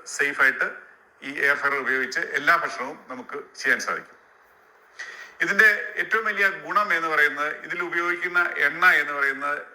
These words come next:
നമ്മൾ സാധാരണ ഈ ഡീപ് ഫ്രൈയിങ്ങിന് എണ്ണയിൽ മുക്കി ചെയ്യുന്നതിനെ അപേക്ഷിച്ച് ഏതാണ്ട് എൺപത് മുതൽ തൊണ്ണൂറ് ശതമാനം വരെ കുറവ് മതി എന്നുള്ളതാണ് ഏറ്റവും വലിയ അഡ്വാൻറ്റേജ്. അപ്പം നമ്മുടെ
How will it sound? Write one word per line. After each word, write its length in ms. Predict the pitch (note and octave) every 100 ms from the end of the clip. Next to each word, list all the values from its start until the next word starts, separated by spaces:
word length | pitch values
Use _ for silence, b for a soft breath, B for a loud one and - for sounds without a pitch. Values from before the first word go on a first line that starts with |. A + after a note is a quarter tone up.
| _ _ -
നമ്മൾ 140 | C#3
സാധാരണ 720 | D3 D3+ D3 D#3 D#3+ D#3+ D#3 -
ഈ 240 | C#3 C3+ C#3
ഡീപ് 180 | C3+ C#3
ഫ്രൈയിങ്ങിന് 340 | C#3+ C#3+ C#3 C#3
എണ്ണയിൽ 280 | C3+ C#3+
മുക്കി 300 | D3 C3+ -
ചെയ്യുന്നതിനെ 600 | D#3+ C#3+ B2+ B2+ B2+ C3
അപേക്ഷിച്ച് 600 | C3+ C3 B2+ B2+ - - B2+ - B B B B
ഏതാണ്ട് 240 | D3 D#3
എൺപത് 480 | D#3 D3+ D3+ F3 F#3
മുതൽ 340 | E3+ D3 D3 C#3+ -
തൊണ്ണൂറ് 280 | C#3 D3+ -
ശതമാനം 640 | D#3 C#3+ C3+ C3+ C#3+ C#3
വരെ 200 | C3 C3
കുറവ് 640 | - - - C3+ D3 E3+ F3 - -
മതി 360 | B2 B2+ D3 C#3
എന്നുള്ളതാണ് 640 | A#2+ B2 B2 A#2+ A2 - -
ഏറ്റവും 260 | - D3
വലിയ 160 | A#2+ G#2
അഡ്വാൻറ്റേജ്. 460 | - F2+ - E2+ - _ b b b
അപ്പം 180 | C#3+ F3+
നമ്മുടെ 420 | F3+ F3 F#3+ G#3